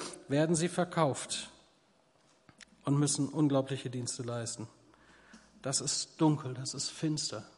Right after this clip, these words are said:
das beängstigt mich.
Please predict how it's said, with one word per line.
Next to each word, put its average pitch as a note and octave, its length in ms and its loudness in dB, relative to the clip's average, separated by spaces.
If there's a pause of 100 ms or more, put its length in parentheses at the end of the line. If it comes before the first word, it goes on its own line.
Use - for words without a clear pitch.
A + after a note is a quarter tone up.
(460)
das - 400 -6 (1400)
beängstigt C#3+ 720 2
mich. - 420 -8